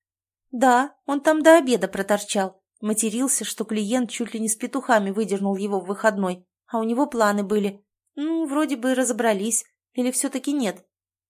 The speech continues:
Хороший вопрос, тяну задумчиво,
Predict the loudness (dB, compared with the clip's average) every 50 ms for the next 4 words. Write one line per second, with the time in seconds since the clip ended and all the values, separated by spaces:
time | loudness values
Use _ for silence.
0 | _ _ _ -18 -10 -8 -6 -2 0 0 0 0 -2 -2 -4 -2 -2 -2 -4 -2
1 | 0 2 2 4 2 2 -2 -4 _ _ _ _ _ _ _ _ -10 -4 -4 -2
2 | -2 -2 -2 -2 -2 -2 -2 -4 -4 -4 -6 -8 -8 -8 -8 -10 -10